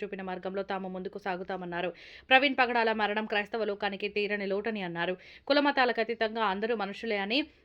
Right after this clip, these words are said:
మానవత్వంతో ముందుకు సాగాలని కోరారు. ఈ కార్యక్రమంలో కంటోన్మెంట్ ఫెలోషిప్ ప్రెసిడెంట్ ప్రసంగి, పాస్టర్ సంత్ జూలియస్, పాస్టర్ మత్యూష్, పాస్టర్ రత్నం, జనరల్ సెక్రటరీ మనోహర్, పాస్టర్ చార్లెస్, పాస్టర్ శేఖర్, వరుణ్, రిచార్డ్,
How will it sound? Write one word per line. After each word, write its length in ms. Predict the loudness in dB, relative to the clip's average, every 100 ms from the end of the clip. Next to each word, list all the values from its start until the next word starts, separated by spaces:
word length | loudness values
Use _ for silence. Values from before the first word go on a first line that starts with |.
| 0
మానవత్వంతో 560 | 4 4 2 -2 -6 -4
ముందుకు 320 | -4 -4 -2
సాగాలని 460 | 0 2 0 0
కోరారు. 320 | -2 -2 0 -2
ఈ 120 | 0
కార్యక్రమంలో 540 | 0 0 0 -2 -2
కంటోన్మెంట్ 460 | -2 -2 -2 -2 -2
ఫెలోషిప్ 520 | 0 -2 -2 -6 -4
ప్రెసిడెంట్ 400 | -6 -4 -6 -4
ప్రసంగి, 560 | -6 -6 -6 -2 -2 -4 -12 _ _ 4
పాస్టర్ 380 | 4 4 0 0
సంత్ 380 | -2 0 -2 -4 -8 -4
జూలియస్, 540 | 0 2 2 2 -4 -8 -18 _ 6
పాస్టర్ 400 | 6 6 0 2
మత్యూష్, 580 | -2 -2 -2 -2 -2 -6 -2
పాస్టర్ 360 | 0 0 0 -2
రత్నం, 460 | -4 -4 -2 -2 0
జనరల్ 280 | -2 -2
సెక్రటరీ 360 | -6 -6 -6 -6
మనోహర్, 480 | -6 -6 -2 0 2
పాస్టర్ 340 | 0 0 -6 -6 -4
చార్లెస్, 400 | -2 -2 -4 -8 -12 -16 2
పాస్టర్ 320 | 2 4 0
శేఖర్, 440 | 0 0 2 0 2
వరుణ్, 400 | 2 2 0 -2
రిచార్డ్, 520 | -4 0 0 0